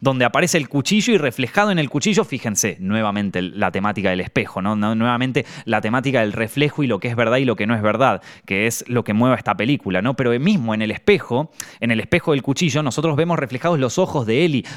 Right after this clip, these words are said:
O sea, ella vio el asesinato directamente, lo, lo presenció en primera persona, lo más cerca que podría una, nadie en el mundo, y si-, y sin embargo, ella prefiere, si-, inconscientemente,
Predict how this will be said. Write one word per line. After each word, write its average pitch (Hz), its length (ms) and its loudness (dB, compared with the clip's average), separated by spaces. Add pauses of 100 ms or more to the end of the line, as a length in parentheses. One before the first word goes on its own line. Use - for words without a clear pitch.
O - 60 -8
sea, - 300 -2
ella 202 380 2
vio 175 240 2
el 196 80 -2
asesinato 165 580 -2
directamente, 160 800 2
lo, 123 220 2
lo 143 220 0
presenció 151 720 2 (600)
en 180 280 0
primera 220 440 2
persona, 240 640 0
lo 170 180 2
más 240 180 2
cerca 247 340 2
que 165 120 0
podría 196 320 2
una, 160 320 0
nadie 190 500 0
en 190 60 2
el 202 80 0
mundo, 214 180 2
y - 20 2
si-, - 320 -2
y 175 120 -4
sin 190 200 0
embargo, 175 640 2 (340)
ella 214 300 0
prefiere, 135 680 0 (800)
si-, - 300 -2
inconscientemente, 156 1200 0